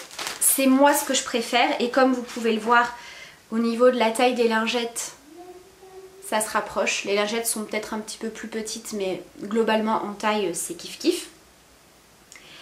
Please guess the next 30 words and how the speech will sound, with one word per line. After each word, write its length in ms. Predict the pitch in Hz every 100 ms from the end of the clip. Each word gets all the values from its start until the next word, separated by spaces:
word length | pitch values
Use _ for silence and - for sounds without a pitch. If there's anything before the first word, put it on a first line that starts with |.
| - -
Et 80 | 269
surtout 320 | 285 285 349
pour 160 | 294
moi, 120 | 247 320
c'était 260 | 269 277
les 100 | 262
cotons 360 | 254 240 - 302
les 140 | 285
plus 280 | 247 - 247
doux 340 | 208 240 320
que 120 | 339 247
j'ai 140 | 226
pu 220 | 233 -
tester 680 | - 269 262 - 247 254 311 - - - - - _
et 120 | 254
pas 120 | 262
trop 180 | 277 277
chers. 340 | 262 - 165 -
Parce 160 | 202 208
que 80 | 233
clairement, 600 | 226 254 240 262 262 -
euh, 320 | 196 190 185
quand 200 | 185 220
vous 180 | 208 220
tapez 460 | - 277 269 285 277
dans 120 | 233
les 140 | 214
marques 400 | 220 254 262 -
de 100 | 214
coton, 560 | 214 214 208 254 262